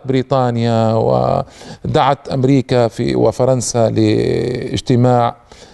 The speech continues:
آه، مع بريطانيا، وحصل توتر دولي شديد آنذاك، وقررت بريطانيا أن تغزو مصر، وهذا بعد جلاء آخر جندي،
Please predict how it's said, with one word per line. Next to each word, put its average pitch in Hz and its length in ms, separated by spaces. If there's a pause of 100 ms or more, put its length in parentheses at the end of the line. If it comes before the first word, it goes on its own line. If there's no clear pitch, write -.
(120)
آه، 127 260
مع 117 240
بريطانيا، 117 800 (380)
وحصل 139 960 (520)
توتر 139 480
دولي 135 480
شديد 131 520 (1040)
آنذاك، 139 640 (480)
وقررت 147 840
بريطانيا 135 840 (220)
أن 127 160
تغزو 127 360
مصر، - 480 (760)
وهذا 135 800
بعد 143 340
جلاء 139 420
آخر 185 420
جندي، 123 540